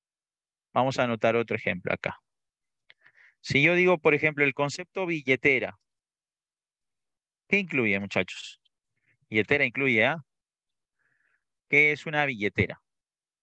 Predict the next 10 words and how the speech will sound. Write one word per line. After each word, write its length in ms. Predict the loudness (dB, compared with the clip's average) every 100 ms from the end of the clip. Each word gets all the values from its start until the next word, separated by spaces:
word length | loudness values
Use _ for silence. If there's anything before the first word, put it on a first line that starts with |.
| _ _ _ _ _ _ _ _ _ _ _ _ _ _ _ _ _ _ _ _ -2
Billete, 920 | 0 4 4 4 2 0 -2 -10 -10
¿no? 220 | -10 -10 -2
Ah, 480 | 0 2 4 4 2
ahí 120 | 2
está, 320 | 0 0 0
claro. 800 | 0 0 2 2 0 -2 -6 -14 -8
Billetera 540 | -2 0 2 0 0
incluye 380 | -4 -6 0 0
a 40 |
billete. 640 | 0 2 2 2 -2 -14